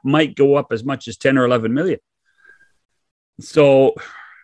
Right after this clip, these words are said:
boy, oh boy, oh boy. They, wh-, what, I mean, and Dallas was prepared to give Klingberg good money, not nine million dollars like it sounds like he's asking for. Nas wanted,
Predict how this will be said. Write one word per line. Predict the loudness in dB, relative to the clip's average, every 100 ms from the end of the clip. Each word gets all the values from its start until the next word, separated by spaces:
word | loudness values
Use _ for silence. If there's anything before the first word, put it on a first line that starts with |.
| _
boy, | -8 0 2
oh | 2
boy, | 0 -2 -4
oh |
boy. | -2 -2 -2 -4
They, | -2 0 0 -2 -6 -6 -8
wh-, | -6 -4 -4
what, | 0 0
I | 2
mean, | -2 0 2
and | 2 2
Dallas | 0 2 2 0 -2
was | -4 -4
prepared | -10 0 0 0
to |
give | -4 -6
Klingberg | -4 -2 -2 -4 -4
good | -4 -2
money, | -2 -4 -8 _ _ _ _ _ _ _ _ -6
not | -2 0
nine | 0 2 4
million | 2 2 2
dollars | 0 0 0 0 -2
like | -6 -6
it | -16
sounds | -2 0 2
like | 2 0
he's | -2
asking | -2 -2 -4 -8
for. | -6 -6 -8 _ _ _ -2
Nas | 0 0 0 2
wanted, | 2 2 0 -2